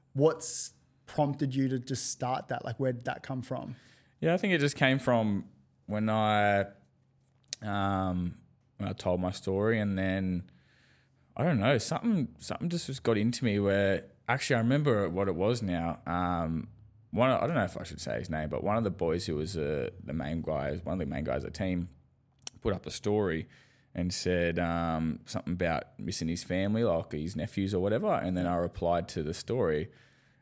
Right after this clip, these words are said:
Speaker 2: and I said, um, said something about, "Are you all good?" or something. He goes,
Speaker 1: Yeah.
Speaker 2: "Oh, man, I just miss him."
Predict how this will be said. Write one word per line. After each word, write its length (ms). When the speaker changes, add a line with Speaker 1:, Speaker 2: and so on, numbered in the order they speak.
Speaker 2:
and 160
I 60
said, 380
um, 600
said 280
something 240
about, 320
"Are 140
you 140
all 100
good?" 180
or 100
something. 260
He 80
goes, 180
Speaker 1:
Yeah. 60
Speaker 2:
"Oh, 80
man, 180
I 40
just 180
miss 200
him." 180